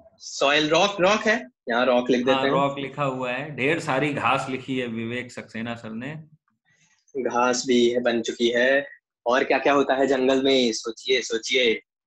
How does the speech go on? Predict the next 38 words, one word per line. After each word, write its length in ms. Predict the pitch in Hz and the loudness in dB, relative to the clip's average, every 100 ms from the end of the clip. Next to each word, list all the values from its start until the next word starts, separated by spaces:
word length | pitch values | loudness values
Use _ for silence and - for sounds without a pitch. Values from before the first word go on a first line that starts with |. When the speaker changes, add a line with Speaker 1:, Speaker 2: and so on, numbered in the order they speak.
| _ | _
Speaker 2:
<laughs> 1000 | 151 143 147 143 127 - - - - 131 | -2 0 0 -2 -6 -12 -16 -18 -10 -2
वर्मा 380 | 139 135 135 160 | 2 2 0 0
सर 220 | 180 165 | -2 -2
लिख 220 | 170 156 151 | -2 -2 -2
रहे 140 | 156 | -2
हैं, 80 | 147 | -2
नक्सल्स। 760 | 139 - 170 165 147 - - - _ _ _ _ 226 | -4 -2 0 0 0 -4 -8 -10 _ _ _ _ -12
<laughs> 400 | - - - - - - - - - - - | -12 -16 -16 -6 -6 -4 -8 -10 -14 -14 -2
Speaker 1:
बहुत 220 | 143 190 | 0 2
बढ़िया 300 | 185 151 123 | 2 2 2
बात 240 | 113 110 117 | 2 0 0
है, 160 | 113 | 2
होता 220 | 160 175 | 2 4
है, 180 | 214 127 | 2 2
क्योंकि 200 | 160 165 | 2 4
ये 100 | 220 | 4
reality 360 | 226 208 214 185 | 4 4 2 2
Speaker 2:
बिल्कुल, 200 | 123 110 | 2 0
Speaker 1:
है। 160 | 95 _ _ _ _ 143 | -6 _ _ _ _ -4
Speaker 2:
बिल्कुल। 260 | 165 147 | 0 2
Speaker 1:
मतलब, 240 | 143 185 - | 2 0 0
हम 240 | 170 190 | 2 4
हमेशा, 680 | 196 185 175 208 208 202 190 165 139 | 4 2 4 4 6 6 6 4 2
मतलब, 160 | 139 156 | 2 2
हमें 200 | 151 165 | 2 0
क्योंकि 240 | 170 202 | 2 0
बनाना 380 | 196 165 131 147 | 2 2 2 2
है 180 | 185 170 | 4 4
और 120 | 190 | 4
हमें 120 | 180 | 2
सोचना 340 | 190 147 135 180 | 2 0 2 2
है 40 | |
कि 80 | 185 | 2
जंगल 300 | 151 143 156 | 2 4 4
में 120 | 165 | 4
क्या 120 | 170 | 2
होते 240 | 180 151 143 | 2 0 0
हैं, 220 | 156 | -2